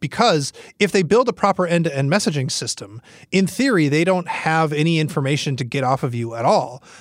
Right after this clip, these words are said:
But in practice, building a good end-to-end encrypted system is very difficult, especially if you want people to be able to message across multiple devices.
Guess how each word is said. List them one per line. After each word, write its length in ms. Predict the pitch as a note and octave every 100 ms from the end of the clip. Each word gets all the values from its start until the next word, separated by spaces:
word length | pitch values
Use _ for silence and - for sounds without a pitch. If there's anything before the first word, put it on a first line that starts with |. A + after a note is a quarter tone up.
| _
But 100 | E3+
in 140 | E3
practice, 500 | D#3 B3+ C4+ E3 D3+
building 460 | - F#3 A3+ F#3+ E3+
a 120 | D3+
good 400 | C3+ D#3+ F3 F3 D#3+
end-to-end 380 | D#3+ E3 D#3+ D#3
encrypted 420 | D3 E3 D#3 C3+
system 460 | C4 - D#3 C#3+ - - -
is 140 | D#3+ C#3+
very 160 | E3
difficult, 480 | C3+ C4+ C#4+ D3+ D3
especially 440 | D#3+ - A3 - A3
if 80 |
you 80 | G3
want 100 | F3
people 260 | - F3 E3+
to 100 | C#3+
be 100 | D3+
able 140 | D#3
to 80 | D3
message 320 | D3+ F#3 D3+
across 360 | D3 D#3+ C#3+ -
multiple 640 | C3 D3 - - D3+ C3
devices. 760 | - A2+ A2 F#3 - B2+ B2+